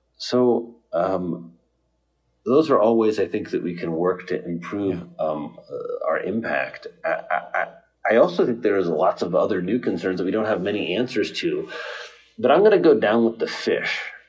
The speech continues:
Speaker 1: is kinda what I've decided. If we're gonna, like, destroy their environment and fill them up with plastic, I'm, I don't know. I'm just gonna suffer the same fate as they do. <laughs> Maybe that's, maybe that's strange, but,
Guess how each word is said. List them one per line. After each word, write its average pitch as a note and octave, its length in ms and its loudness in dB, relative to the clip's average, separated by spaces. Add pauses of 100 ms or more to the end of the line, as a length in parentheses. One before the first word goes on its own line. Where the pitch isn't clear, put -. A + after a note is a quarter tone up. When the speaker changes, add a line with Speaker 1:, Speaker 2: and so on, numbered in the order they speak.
(500)
Speaker 1:
is E2 160 -6
kinda D#2+ 260 -2
what E2 180 0
I've D#2 200 0
decided. - 680 -4 (360)
If F2 180 -6
we're C3+ 120 4
gonna, A#2 220 4
like, F#2+ 240 2
destroy G2 380 -2
their F#2 200 0
environment E2+ 760 -2
and D#2 140 -8
fill F#2 240 2
them F2 280 2
up - 200 -4
with - 180 -6
plastic, D2+ 720 -2 (160)
I'm, E2+ 440 -6 (120)
I E2 80 -4
don't E2+ 160 -2
know. D2 360 -4 (160)
I'm - 140 -2
just - 180 -6
gonna F3+ 180 -2
suffer - 280 -2
the E3 120 -4
same - 280 -8
fate - 220 -4
as - 160 -6
they - 180 -4
do. - 220 -2 (220)
<laughs> - 140 -16
Maybe - 260 -2
that's, - 420 -2 (840)
maybe E3 160 8
that's C#3+ 240 8
strange, G2 540 2
but, A2 160 6